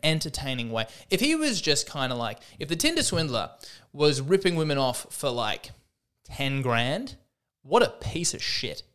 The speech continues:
you know? If he's going out and buying a Casio watch and renting a, a Mazda six,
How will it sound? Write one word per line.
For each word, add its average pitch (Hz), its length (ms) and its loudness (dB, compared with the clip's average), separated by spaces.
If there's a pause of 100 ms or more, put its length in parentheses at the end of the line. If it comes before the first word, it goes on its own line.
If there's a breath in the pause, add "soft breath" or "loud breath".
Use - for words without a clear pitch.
you 110 120 -2
know? 104 200 -2 (460 loud breath)
If 170 140 2
he's 262 240 2
going 180 240 8
out 147 220 4
and 135 140 0
buying 127 300 4
a 113 40 2
Casio 123 680 2
watch 110 400 0
and 104 160 -6
renting 113 380 0
a, 98 200 -4 (260 soft breath)
a 113 80 -6
Mazda 117 520 0
six, - 560 0